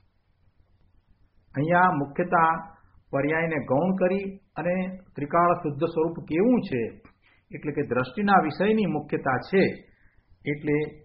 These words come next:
એ દ્રષ્ટિ પ્રધાન કથન અહીંયા કહેવામાં આવ્યું હોય, ત્યારે એમ કહેવામાં આવે કે આ રાગ, દ્વેષ, મોહ, માયા જે છે તે, તે પરિણામ, કર્મના પરિણામ જે છે,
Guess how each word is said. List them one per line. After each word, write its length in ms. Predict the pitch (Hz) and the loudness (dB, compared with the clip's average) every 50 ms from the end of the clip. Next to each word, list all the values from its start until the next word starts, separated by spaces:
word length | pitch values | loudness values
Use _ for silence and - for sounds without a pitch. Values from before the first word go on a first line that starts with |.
| _ _ - | _ _ -10
એ 40 | 143 | -8
દ્રષ્ટિ 380 | 107 104 117 127 123 - - 226 | -6 -2 -2 -2 -2 -2 -4 -4
પ્રધાન 400 | - - 135 117 143 147 147 147 143 | 0 0 0 4 6 4 4 4 2
કથન 340 | 139 127 - - 131 131 | -2 -4 -4 -2 -2 -2
અહીંયા 320 | 127 123 123 127 127 127 - | 0 0 0 0 -2 -4 -4
કહેવામાં 420 | 120 113 110 113 113 113 123 131 | -4 -4 -2 -2 -2 -2 -2 -2
આવ્યું 220 | 156 214 247 214 131 | -2 0 0 0 0
હોય, 200 | 104 90 90 - - _ _ _ _ _ _ _ _ _ _ - | -2 -4 -6 -12 -18 _ _ _ _ _ _ _ _ _ _ 0
ત્યારે 280 | 135 127 156 175 156 135 135 165 202 | 2 4 4 4 4 2 2 2 2
એમ 80 | 190 156 | 2 0
કહેવામાં 480 | - - 110 107 110 110 110 120 143 180 214 | 0 -2 -2 -2 -2 -2 -2 -2 -2 -2 0
આવે 180 | 220 156 131 131 - - _ _ _ _ - | 0 0 -2 -4 -8 -14 _ _ _ _ -6
કે 120 | 156 165 175 190 190 190 - | -2 -2 -2 -2 -4 -4 -4
આ 200 | 143 147 151 165 175 196 - - 117 | -2 0 0 0 -2 -4 -6 -10 -8
રાગ, 300 | 113 113 120 131 151 151 147 135 | -4 0 2 2 2 2 0 0
દ્વેષ, 280 | 135 143 147 143 147 - 120 | 2 2 2 2 0 -2 0
મોહ, 260 | 117 120 127 147 147 139 131 | 4 6 6 6 6 6 4
માયા 400 | 123 120 127 131 143 156 156 139 | 2 2 4 4 4 4 2 2
જે 100 | 143 143 | 0 0
છે 180 | 139 - 147 127 - | 0 -2 -4 -4 0
તે, 180 | - 170 190 151 110 - - - _ - - _ _ _ _ _ _ _ _ _ - _ _ _ _ | 2 4 4 4 2 -2 -6 -14 _ -20 -20 _ _ _ _ _ _ _ _ _ -20 _ _ _ _
તે 80 | 151 165 175 170 | -2 0 0 2
પરિણામ, 360 | 151 139 139 139 139 139 139 139 139 | 0 0 2 4 4 4 2 2 0
કર્મના 420 | - 120 123 131 143 151 151 147 147 | 0 0 0 2 2 2 2 2 0
પરિણામ 360 | 147 139 135 143 151 156 151 151 139 | 0 0 0 2 2 2 2 2 0
જે 120 | 143 151 | -2 -2
છે, 220 | 143 - 143 127 | -2 -2 -2 -4